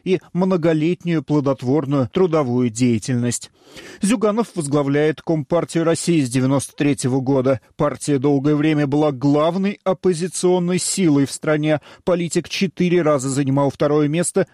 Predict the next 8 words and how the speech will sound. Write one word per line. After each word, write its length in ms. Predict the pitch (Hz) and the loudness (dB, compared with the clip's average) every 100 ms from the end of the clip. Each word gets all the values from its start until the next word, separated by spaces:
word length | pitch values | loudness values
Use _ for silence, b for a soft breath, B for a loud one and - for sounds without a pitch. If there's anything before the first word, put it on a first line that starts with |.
| b | b
на 240 | 185 175 | 0 0
президентских 1040 | - 180 160 170 135 139 123 - 151 131 | 0 -2 0 0 2 0 0 -2 -2 -2
выборах. 600 | 156 135 127 123 135 131 - B - | 0 0 2 2 0 -2 -12 B -4
После 260 | 220 208 | -2 0
российского 480 | 196 185 208 - 170 | 0 0 -4 0 -2
вторжения 560 | - 170 143 160 147 151 | 0 -2 2 0 2 0
в 80 | |
Украину 580 | 139 160 160 147 131 139 | 0 0 2 2 2 -2